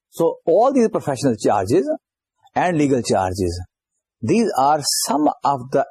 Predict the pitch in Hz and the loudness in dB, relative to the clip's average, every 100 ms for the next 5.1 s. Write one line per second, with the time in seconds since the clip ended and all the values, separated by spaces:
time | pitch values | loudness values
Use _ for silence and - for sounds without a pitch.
0 | - 127 - - - - 330 277 - 160 | -2 -2 -2 -6 -4 0 0 0 0 -2
1 | 135 143 - 110 110 196 269 170 147 - | -2 -4 -4 -2 0 2 2 2 -2 -4
2 | - 127 117 120 98 170 185 139 220 254 | -4 -4 -2 -4 -2 0 2 2 0 -2
3 | - _ _ _ _ _ _ - 127 - | -6 _ _ _ _ _ _ -6 -6 0
4 | 120 151 269 294 - _ _ - 139 143 | 2 2 0 -2 -6 _ _ -2 0 2